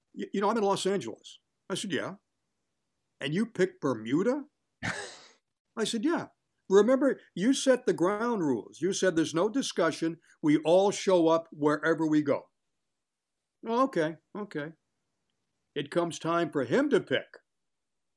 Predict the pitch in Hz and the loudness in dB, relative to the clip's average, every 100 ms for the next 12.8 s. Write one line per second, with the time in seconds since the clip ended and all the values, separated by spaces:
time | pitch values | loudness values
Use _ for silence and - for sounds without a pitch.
0 | _ _ _ 127 190 185 127 90 _ _ | _ _ _ 0 2 4 2 -4 _ _
1 | _ _ _ _ - - - - - 127 | _ _ _ _ -12 -12 -16 -20 -14 -14
2 | - - - _ _ _ _ _ _ 151 | -12 -14 -14 _ _ _ _ _ _ -2
3 | 151 156 156 110 90 _ _ _ _ _ | 2 4 4 2 -6 _ _ _ _ _
4 | _ _ _ _ _ _ _ _ _ _ | _ _ _ _ _ _ _ _ _ _
5 | _ _ _ _ _ _ - 139 143 147 | _ _ _ _ _ _ -4 -2 0 0
6 | 143 143 135 127 - 117 - 143 127 - | 0 0 0 -2 -4 -10 -2 -2 -2 -6
7 | _ _ _ _ _ _ _ _ _ _ | _ _ _ _ _ _ _ _ _ _
8 | _ _ _ _ _ - 120 123 131 131 | _ _ _ _ _ -8 -6 -4 -4 -6
9 | - 143 143 165 139 139 123 123 - - | -6 -6 -4 -4 -2 -4 -6 -12 -16 -20
10 | - - 123 - 262 170 233 202 - 214 | -18 -10 -6 4 4 6 6 6 6 4
11 | 175 208 185 - 190 160 - 190 151 - | 4 4 4 4 4 4 4 2 2 0
12 | 151 - 160 135 - 147 - 175 | -4 -2 -2 -2 -2 -6 -6 -10